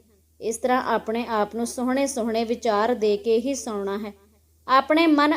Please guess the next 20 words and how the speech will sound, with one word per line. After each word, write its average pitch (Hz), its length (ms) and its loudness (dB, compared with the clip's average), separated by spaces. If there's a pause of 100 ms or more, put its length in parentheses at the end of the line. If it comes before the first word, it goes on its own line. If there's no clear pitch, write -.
ਅੰਦਰ 285 240 2
ਇਹ 294 240 2
ਚੀਜ਼ਾਂ 269 460 -2
ਭਰਨੀਆਂ 226 520 -4
ਹਨ। 214 220 -10 (440)
ਜਿਸ 247 260 -2
ਦਿਨ 294 200 4
ਸਾਡੀ 254 380 2
ਸੋਚ 254 380 2
ਵਿੱਚੋਂ 262 300 0
ਨੈਗੇਟਿਵਿਟੀ 254 760 -2
ਬਾਹਰ 220 360 -2
ਚਲੀ 269 300 2
ਗਈ, 269 220 2 (480)
ਸਾਡੇ 294 440 6
ਵਿਚਾਰ 285 460 2
ਹੀ 302 180 -2
ਪੋਜ਼ਿਟਿਵ 254 600 -2
ਹੋ 262 200 2
ਜਾਣਗੇ 208 540 -4